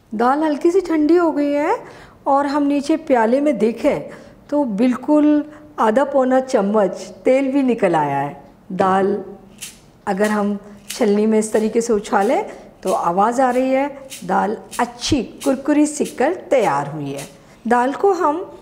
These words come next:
दूसरे प्याले में डाल देते हैं और अब हम इसमें मसाले मिलाएंगे। मसाले में हमने एक चौथाई छोटी चम्मच अमचूर पाउडर,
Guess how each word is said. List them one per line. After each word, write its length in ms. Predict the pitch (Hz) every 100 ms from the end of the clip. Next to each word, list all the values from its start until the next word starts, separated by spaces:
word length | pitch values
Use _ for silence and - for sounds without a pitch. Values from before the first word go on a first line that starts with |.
| - - 233
दूसरे 380 | 233 262 359 392
प्याले 320 | 311 202 190
में 200 | 233 392 - - -
डाल 240 | 214 175
देते 280 | - 131 -
हैं 220 | 123 - - - - - - - - - - - - - - - - - _ _ - -
और 220 | 294 320
अब 320 | - 226 262
हम 160 | 311 370
इसमें 360 | 277 - 415 453
मसाले 440 | 277 269 233 220
मिलाएंगे। 580 | 202 165 143 139 143 151 165 - - - 247
मसाले 520 | 262 269 294 285 349
में 160 | 403 415
हमने 380 | 381 302 294 349 440 - - - -
एक 300 | 302 359 -
चौथाई 480 | 311 269 262 294 381
छोटी 340 | 403 349 339 339
चम्मच 720 | 330 226 202 208 254 - - -
अमचूर 440 | 202 196 254 269 320
पाउडर, 580 | 294 277 277 370 508